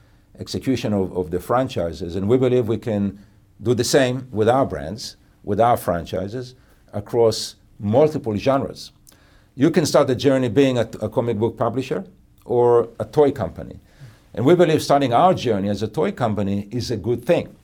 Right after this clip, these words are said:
because toys, toys are tactile. Our fans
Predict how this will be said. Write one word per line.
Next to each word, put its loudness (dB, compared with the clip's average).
because -6
toys, 0
toys 2
are -2
tactile. -4
Our -2
fans 2